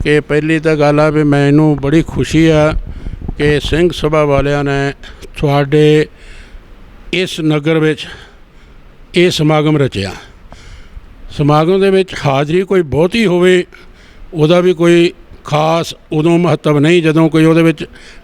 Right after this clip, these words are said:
ਗੰਭੀਰ ਚਿੰਤਨ ਕਰਨ ਵਾਲੇ ਨਾ ਹੋਣ। ਜਿਵੇਂ ਬਾਜ਼ਾਰ 'ਚ ਅਸੀਂ ਜਾਂਦੇ ਹਾਂ ਨਾ, ਤੇ ਸੋਨੇ ਦੀ ਦੁਕਾਨ 'ਤੇ ਕੋਈ ਕੋਈ ਗਾਹਕ ਹੁੰਦਾ ਤੇ ਰੇਹੜੀਆਂ ਦੁਆਲੇ ਬਥੇਰੇ ਲੋਕ ਹੁੰਦੇ ਆ। ਤੇ ਮੇਰਾ ਯਕੀਨ ਆ ਵੀ ਜਿੰਨੇ ਬੱਚੇ ਤੁਸੀਂ ਬੈਠੇ ਹੋ, ਜਿੰਨੇ ਵਿਦਵਾਨ ਗੰਭੀਰ ਮਨ ਨਾਲ ਇੱਥੇ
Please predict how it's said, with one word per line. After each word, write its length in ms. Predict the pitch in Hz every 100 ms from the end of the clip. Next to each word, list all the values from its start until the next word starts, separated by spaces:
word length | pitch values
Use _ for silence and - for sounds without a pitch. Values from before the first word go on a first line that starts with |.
| 156
ਗੰਭੀਰ 500 | 165 160 147 131 175
ਚਿੰਤਨ 400 | 175 170 160 170
ਕਰਨ 240 | 165 160 156
ਵਾਲੇ 220 | 151 151
ਨਾ 180 | 135 135
ਹੋਣ। 280 | 107 131 110 - - - - - -
ਜਿਵੇਂ 380 | 135 160 175 170 - - - -
ਬਾਜ਼ਾਰ 320 | 147 147 156
'ਚ 100 | 156
ਅਸੀਂ 200 | 165 170
ਜਾਂਦੇ 320 | 165 156 156 175
ਹਾਂ 80 |
ਨਾ, 240 | 165 190 180 - - - - - -
ਤੇ 120 | 165
ਸੋਨੇ 380 | 156 160 156 170
ਦੀ 120 | 175
ਦੁਕਾਨ 320 | 170 160 160 160
'ਤੇ 140 | 165
ਕੋਈ 240 | 147 156
ਕੋਈ 220 | 151 165 165
ਗਾਹਕ 280 | 156 160
ਹੁੰਦਾ 360 | 156 156 160 165
ਤੇ 140 | 156
ਰੇਹੜੀਆਂ 340 | 160 165 175 170
ਦੁਆਲੇ 240 | 160 156
ਬਥੇਰੇ 340 | 143 131 165 185
ਲੋਕ 240 | 160 131
ਹੁੰਦੇ 280 | 139 139 143
ਆ। 160 | 127 - - - - - -
ਤੇ 100 | 147
ਮੇਰਾ 300 | 143 151 165
ਯਕੀਨ 380 | 156 156 165 170
ਆ 60 |
ਵੀ 120 | 180
ਜਿੰਨੇ 360 | 165 151 151 170
ਬੱਚੇ 340 | 170 151 170
ਤੁਸੀਂ 320 | 156 151 165 160
ਬੈਠੇ 360 | 147 127 156
ਹੋ, 100 | 160
ਜਿੰਨੇ 340 | 147 143 156 160
ਵਿਦਵਾਨ 500 | 156 147 147 160 160
ਗੰਭੀਰ 540 | 151 147 131 143 170
ਮਨ 300 | 160 156 160
ਨਾਲ 220 | 160 156
ਇੱਥੇ 280 | 147 - 160